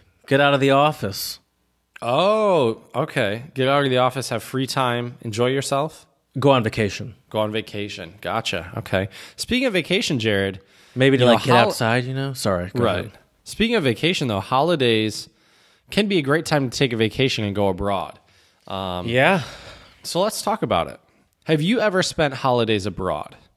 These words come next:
Speaker 2: Or, or
Speaker 1: Have I?
Speaker 2: not at home?
Speaker 1: I have spent holidays not at home, yes. So when I lived in Philadelphia, which was for four years, for all of that,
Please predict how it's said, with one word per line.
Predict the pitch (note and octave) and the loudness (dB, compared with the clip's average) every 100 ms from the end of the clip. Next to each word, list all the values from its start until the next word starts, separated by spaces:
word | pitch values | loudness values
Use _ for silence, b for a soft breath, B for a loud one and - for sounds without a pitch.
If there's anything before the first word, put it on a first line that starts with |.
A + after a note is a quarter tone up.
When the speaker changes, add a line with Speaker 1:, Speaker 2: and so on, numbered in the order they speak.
| _ _ _ _ _ _ - | _ _ _ _ _ _ -2
Speaker 2:
Or, | C3 | 0
or | - B2 | 2 2
Speaker 1:
Have | A#2 | 4
I? | B2+ | 4
Speaker 2:
not | C3 | 4
at | A2 A2 | 0 -4
home? | G#2+ G2 D2+ D2+ _ _ _ B B B | -4 -4 -4 -12 _ _ _ B B B
Speaker 1:
I | C3 | 0
have | D3 E3+ | 2 0
spent | E3+ G#3+ | 2 0
holidays | F3 E3+ D#3+ D#3 C#3 | 2 4 4 4 2
not | C3+ C3 | 2 4
at | B2+ A2 | 4 2
home, | A2 F#2 F2+ | -2 -2 -2
yes. | F#2+ E2+ - - - - B B B | 0 0 -4 -8 -8 -12 B B B
So | - C#3+ | 2 4
when | C#3+ D#3 | 4 4
I | E3 | 4
lived | E3+ D#3+ | 4 0
in | |
Philadelphia, | C#3+ D3 C3+ A#2 A2+ C3+ | 0 4 6 4 4 2
which | B2 A2 | 2 0
was | G#2 | -6
for | - | -10
four | - A#2+ A#2 | -2 2 2
years, | A2 A2 A2+ A#2+ - - B B B | 4 2 2 0 -4 -14 B B B
for | - C#3 C#3+ C3+ C#3 - D#2+ - - | -4 2 6 6 4 -2 -20 -14 0
all | C#3 D3+ E3 | 4 6 4
of | D#3 | 2
that, | B2 B2 B2 A#2+ - | 4 6 6 4 -2